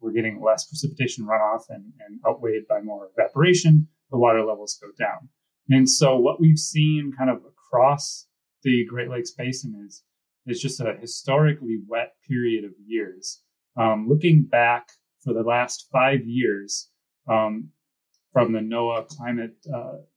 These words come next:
um, summary, the upper Midwest region has had the wettest five years in, in recorded history. So going back a hundred and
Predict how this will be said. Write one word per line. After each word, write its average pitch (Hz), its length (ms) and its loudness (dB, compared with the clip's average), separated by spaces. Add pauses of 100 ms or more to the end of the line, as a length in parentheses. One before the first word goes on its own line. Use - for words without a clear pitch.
(520)
um, 104 440 -8
summary, 110 580 -2 (380)
the 127 260 4
upper 143 180 6
Midwest 135 480 4
region 127 340 -6
has 117 220 -12
had 120 160 -2
the 123 80 -8
wettest 120 520 -6
five 117 320 -2
years 110 440 -14
in, 104 260 -20
in 117 140 -10
recorded 107 400 -10
history. 123 320 -10
So 127 180 -14
going 110 240 -8
back 101 240 -2 (100)
a - 60 -20
hundred 107 280 -14
and - 160 -18